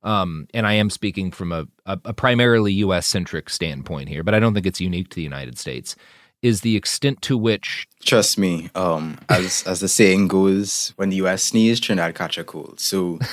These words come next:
Speaker 2: <laughs> anytime there's some phenomenon happening in the U S, there are the copycats down
Speaker 1: Yeah.
Speaker 2: here as well. So.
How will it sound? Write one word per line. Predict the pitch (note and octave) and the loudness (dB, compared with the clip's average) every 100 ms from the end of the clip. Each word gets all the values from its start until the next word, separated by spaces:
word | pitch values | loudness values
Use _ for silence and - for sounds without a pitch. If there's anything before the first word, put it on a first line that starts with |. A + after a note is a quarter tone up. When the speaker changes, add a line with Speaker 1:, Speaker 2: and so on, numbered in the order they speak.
| - | 0
Speaker 2:
<laughs> | F#3 - | 0 6
anytime | D3 C#3+ - C#3+ C3 B2 A#2+ A#2+ - - - | 6 8 6 6 8 8 6 2 -6 -6 -4
there's | A#2 A#2+ A2+ | 6 6 8
some | C3 B2 | 6 6
phenomenon | C3 B2+ G#2+ G2 F#2+ F#2+ F#2+ G#2 _ _ _ | 6 6 6 6 2 0 -4 -8 _ _ _
happening | - G#2 G#2 G2 | 2 4 2 2
in | G2 | 2
the | |
U | F#2+ F2+ | 2 2
S, | A#2 - - - _ - | -2 -4 -6 -10 _ -2
there | G#2 G2+ | 4 6
are | G2 F#2+ | 6 2
the | F#2+ | 0
copycats | F#2+ G2 - - D#2 - - - - _ _ - | -2 -4 -4 -12 -12 -6 -6 -6 -12 _ _ 0
down | G#2+ | 2
Speaker 1:
Yeah. | C3+ D#2+ | 4 2
Speaker 2:
here | B1+ | -2
as | - | -6
well. | D2+ - | -6 -10
So. | - - - | -10 -12 -14